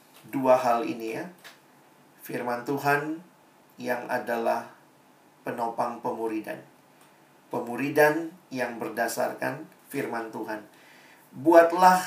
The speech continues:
program-programmu. Bentuklah begitu rupa yang didasari pada firman yang akhirnya boleh dialami oleh setiap murid.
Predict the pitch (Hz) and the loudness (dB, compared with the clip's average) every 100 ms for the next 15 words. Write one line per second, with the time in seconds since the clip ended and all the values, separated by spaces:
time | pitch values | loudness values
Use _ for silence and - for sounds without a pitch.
0 | - - - _ _ - 151 147 147 143 | -6 -16 -20 _ _ 0 2 4 2 2
1 | 143 143 127 139 139 120 110 - _ _ | 2 0 2 0 0 -4 -8 -16 _ _
2 | _ _ _ _ _ 135 151 147 165 156 | _ _ _ _ _ 0 0 2 0 4
3 | 165 131 131 131 - 143 143 139 - - | 6 4 0 -4 -4 -2 -2 0 0 -2
4 | - - _ _ _ 131 131 123 123 123 | -6 -20 _ _ _ -4 -4 -4 0 2
5 | 120 147 151 156 131 127 123 139 135 131 | 2 4 6 6 2 0 -2 -2 -2 -2
6 | 120 107 104 - - _ - 131 123 - | -6 -8 -14 -20 -20 _ -12 -8 -6 -6
7 | 123 131 123 127 120 123 120 117 110 123 | -6 -6 -6 -4 0 0 0 -4 -2 0
8 | 120 120 123 113 117 113 120 - - 123 | 2 0 -4 -6 -4 -4 -6 -10 -10 -6
9 | - 123 113 113 | -6 -6 -8 -8